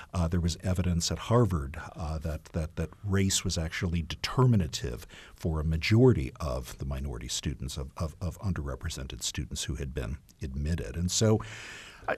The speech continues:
I think what you saw is a more conservative court, um, exercising hostility toward affirmative action and saying, "This, again, represents a form of racial discrimination which the Constitution forbids."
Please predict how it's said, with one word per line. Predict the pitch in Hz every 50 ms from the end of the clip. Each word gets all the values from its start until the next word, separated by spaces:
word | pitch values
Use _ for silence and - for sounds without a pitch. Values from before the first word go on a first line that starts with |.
| -
I | 185
think | 160 190 180 185
what | 170 - -
you | 151
saw | - - 151 156 170
is | 170 151 135
a |
more | 131 127 117 123
conservative | 127 - 127 120 - - 120 110 110 120 147 160 -
court, | - - - 69 78 101 - - - - - - -
um, | - 107 104 104 107 107 107 107 113 - - -
exercising | - 95 - - - - 113 - 117 104 104 101 - 107
hostility | 98 - - 101 - - - - 95 101 110 110 107 107 98
toward | 92 - - 92 87 90 101 98
affirmative | 101 - - 92 80 82 76 - -
action | - 53 50 - - - - 123 117 120
and | 110 101
saying, | 98 - 107 104 101 101 98 95 - - - - - -
"This, | - 82 85 110 113 - -
again, | 131 117 131 127 117 95
represents | 90 90 98 - - 98 85 92 92 92 -
a | 101 90
form | - - - 87 90 92
of | 92 87 -
racial | 78 78 82 - - 82 80
discrimination | 69 67 71 - - 82 78 76 71 73 73 82 - - 80 71 64
which | 60 - - -
the | - -
Constitution | - - 69 65 - - - - - - 76 67 - - - 73 67
forbids." | - - 71 65 60 - 85 85 - - 90 87 -